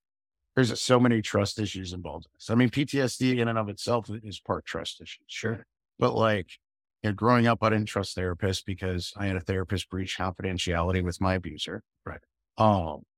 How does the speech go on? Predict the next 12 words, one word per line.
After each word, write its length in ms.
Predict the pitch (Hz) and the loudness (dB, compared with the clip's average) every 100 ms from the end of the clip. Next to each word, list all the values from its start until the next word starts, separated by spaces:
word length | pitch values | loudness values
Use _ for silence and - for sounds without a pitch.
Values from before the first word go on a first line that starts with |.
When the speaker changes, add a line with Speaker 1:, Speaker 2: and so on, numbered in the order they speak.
| _ _ _ _ _ | _ _ _ _ _
Speaker 1:
when 140 | - 107 | 0 0
you're 100 | 104 | 2
in 60 | |
the 60 | 101 | 0
military, 720 | 107 117 101 98 95 98 107 _ _ - | 2 2 2 0 -2 -4 -8 _ _ -8
nobody 560 | 85 95 107 101 101 | 0 4 6 6 4
goes 280 | 95 98 90 | 2 0 -2
and 100 | 92 | -2
talks 340 | 101 101 95 - | 2 2 0 -4
to 80 | |
the 80 | 92 | -4
shrink 420 | 87 104 101 90 | -2 -2 -2 -4